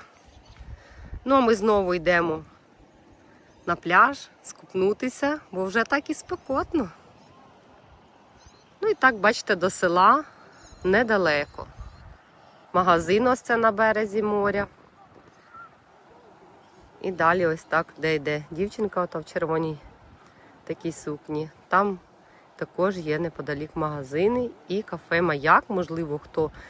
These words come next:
не тільки собі хоче в наметах готувати їсти, то ще й можна піти гарно поснідати, пообідати, повечеряти. Обіди, там все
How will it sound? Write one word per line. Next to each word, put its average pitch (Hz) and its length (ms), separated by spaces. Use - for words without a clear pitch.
не 170 60
тільки 269 340
собі 269 260
хоче 247 300
в - 20
наметах 208 540
готувати 185 480
їсти, 165 440
то 165 120
ще 214 300
й 220 40
можна 185 440
піти 196 560
гарно 180 440
поснідати, 202 600
пообідати, 160 680
повечеряти. 165 800
Обіди, 170 460
там 160 220
все 202 480